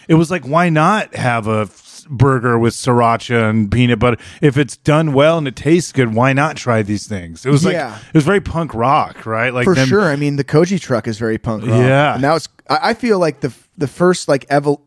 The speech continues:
Speaker 2: like, the evolution of the food truck, to me, the first person to really do that was Koji.
Speaker 1: Yeah.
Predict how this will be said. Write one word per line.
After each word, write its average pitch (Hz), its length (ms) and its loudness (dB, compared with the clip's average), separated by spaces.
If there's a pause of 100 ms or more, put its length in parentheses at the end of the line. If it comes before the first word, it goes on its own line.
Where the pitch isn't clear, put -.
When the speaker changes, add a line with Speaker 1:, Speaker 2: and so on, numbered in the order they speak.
Speaker 2:
like, 131 160 -6
the 131 240 -2
evolution 147 460 0
of 131 80 -2
the 117 100 -6
food 127 240 -4
truck, 156 380 -2
to 147 120 -4
me, 151 380 -2 (400)
the 135 100 -6
first - 440 -4
person 160 380 -6
to 135 60 -4
really 135 220 -2
do 123 240 -2
that 120 180 0
was 110 360 -6
Koji. 113 480 -4
Speaker 1:
Yeah. 120 420 2